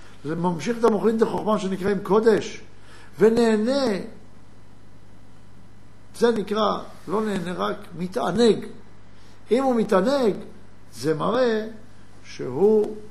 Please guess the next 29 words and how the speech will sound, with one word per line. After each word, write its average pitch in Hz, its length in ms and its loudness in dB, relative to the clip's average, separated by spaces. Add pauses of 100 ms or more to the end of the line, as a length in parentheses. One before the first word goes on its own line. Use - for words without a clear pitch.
(140)
מקבל 151 720 2
את - 120 -2
המציאות 170 540 0
של 180 180 -2
השמחה 170 480 -2
הזאת, 202 440 2 (380)
והעונג 190 440 0
הזה 190 420 0
שהבורא 151 380 -4
יתברך 143 300 -6 (100)
נתן - 160 -12
לו. - 160 -12 (1120)
ויש 233 260 10
אנשים 247 300 2
שתמיד 240 380 2
מסכנים. 233 640 0 (1600)
מה 226 200 4
הם 247 120 0
אומרים 226 300 4
בזה? 220 400 6 (800)
אומר 208 200 4
בעל 226 200 6
הסולם, 233 360 4
הם 226 320 0
מקללים 214 720 4
את 208 100 0
הקדוש 208 420 4
ברוך 92 340 -2
הוא. - 140 -12